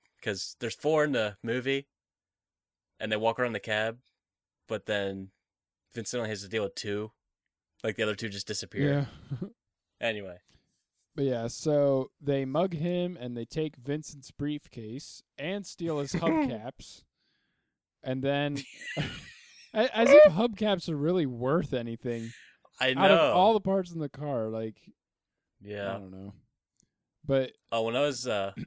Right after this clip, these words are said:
Speaker 2: <clears throat>
Speaker 1: when I was a younger, like, first saw this movie, I, I kinda thought that, uh, the main mugger was Kid Rock for some reason.
Speaker 2: <laughs>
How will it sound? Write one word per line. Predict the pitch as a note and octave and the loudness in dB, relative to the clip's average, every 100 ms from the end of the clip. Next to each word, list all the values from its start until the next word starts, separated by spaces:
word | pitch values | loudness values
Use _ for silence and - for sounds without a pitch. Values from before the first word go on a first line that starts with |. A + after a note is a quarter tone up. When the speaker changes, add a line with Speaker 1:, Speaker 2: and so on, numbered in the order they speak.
| E2+ | -10
Speaker 2:
<clears throat> | - - | -12 -6
Speaker 1:
when | A#2+ | -2
I | |
was | C3 G#2+ | -2 -4
a | G2 _ | -12 _
younger, | F2 G#2+ A2 A#2+ B2 - _ _ _ - | -4 -4 -2 -2 -2 -8 _ _ _ -14
like, | G#2 - | -12 -12
first | - A2+ - | -4 -4 -2
saw | A2 | -2
this | G#2+ G2+ | -2 -4
movie, | G#2 G#2 G#2+ A2+ _ _ _ _ _ _ _ _ _ _ - | -4 -2 -4 -6 _ _ _ _ _ _ _ _ _ _ -8
I, | G2+ G#2 G#2+ | -2 0 0
I | A2 | -4
kinda | G#2+ C3+ C3 | -4 -2 -2
thought | - A#2 - | -2 -4 -2
that, | G2+ G2+ | -8 -6
uh, | F#2+ F#2 F#2 _ _ _ _ _ - | -8 -8 -10 _ _ _ _ _ -8
the | A2 | -2
main | A2 A2 | 0 0
mugger | G#2 G#2 G#2 | -2 -2 -2
was | G2+ F#2+ - | -4 -6 -8
Kid | A2+ G2 | -8 -6
Rock | G2 F#2+ | -6 -6
for | - | -10
some | G#2 A2 G#2+ | -10 -4 -4
reason. | A2 G#2+ A2 A3 | -4 -8 -4 -4
Speaker 2:
<laughs> | - | -4